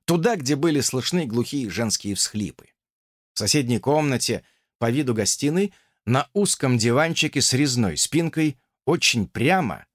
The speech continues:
сидела бледная величавая женщина, судорожно сжимающая в руках большую синюю шаль.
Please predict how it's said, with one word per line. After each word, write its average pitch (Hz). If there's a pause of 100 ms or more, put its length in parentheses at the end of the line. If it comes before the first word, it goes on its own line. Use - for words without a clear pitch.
(300)
сидела 131
бледная 147
величавая 120
женщина, 90 (200)
судорожно 151
сжимающая 101
в 90
руках 131 (200)
большую 123
синюю 120
шаль. -